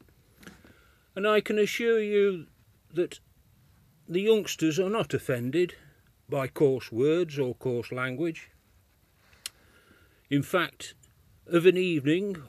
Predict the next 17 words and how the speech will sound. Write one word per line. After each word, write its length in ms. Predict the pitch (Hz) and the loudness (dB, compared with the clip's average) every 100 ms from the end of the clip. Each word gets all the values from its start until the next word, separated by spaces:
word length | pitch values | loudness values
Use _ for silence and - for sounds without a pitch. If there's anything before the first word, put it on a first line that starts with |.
| - | -2
or 200 | 139 131 | 0 0
of 120 | 123 | -2
a 200 | 127 113 - | -6 -8 -12
school 420 | - - 180 160 | -8 4 6 6
break 380 | 143 196 170 - | 4 0 0 -4
time, 460 | 127 120 127 123 - _ _ _ _ - | -6 -4 -4 -6 -12 _ _ _ _ -6
it 200 | 151 151 | -4 -2
is 80 | 143 | -2
shouted 680 | - 196 170 147 139 131 - | 0 0 0 -4 -6 -8 -10
full 440 | - - 208 190 | -10 4 6 6
voice 500 | 127 131 117 113 - - | 2 2 2 2 -4 -14
across 320 | - 151 123 | -4 -4 -2
the 100 | - | -4
length 320 | 143 151 139 | -2 -2 -4
of 120 | 147 131 | -8 -6
the 100 | 147 | -4
pitches. 640 | 170 113 - - - - | -2 -4 -6 -14 -16 -20